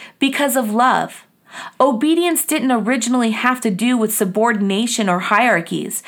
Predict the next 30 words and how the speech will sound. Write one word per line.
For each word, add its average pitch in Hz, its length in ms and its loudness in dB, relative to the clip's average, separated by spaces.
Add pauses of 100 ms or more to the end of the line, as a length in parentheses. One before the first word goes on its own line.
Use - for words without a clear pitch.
(180)
It 247 80 2
was 262 180 2
a 254 80 4
matter 277 560 2
of 240 400 2
love. 208 640 0 (600)
Why 302 260 2
would 381 320 0
anyone 285 600 2
blindly 233 720 2
obey 190 560 2
in 208 140 2
the 190 60 2
name 190 440 0
of 180 160 -4
love? 185 460 0 (380)
When 262 380 2
would 359 140 0
that 311 260 2
ever 254 420 2
be 233 220 0
a 233 60 2
safe 233 480 0
thing 226 260 4
to 208 80 2
do? 175 480 0 (640)
Well, 240 460 2 (240)
what 254 280 0
is 262 240 -2
love? - 460 -2